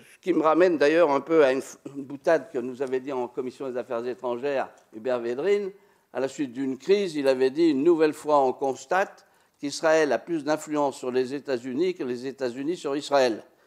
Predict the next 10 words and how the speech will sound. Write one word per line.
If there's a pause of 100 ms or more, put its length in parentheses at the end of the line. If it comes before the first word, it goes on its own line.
(180)
ce
qui
est
frappé
au
coin
du
bon
sens. (600)
Pourtant,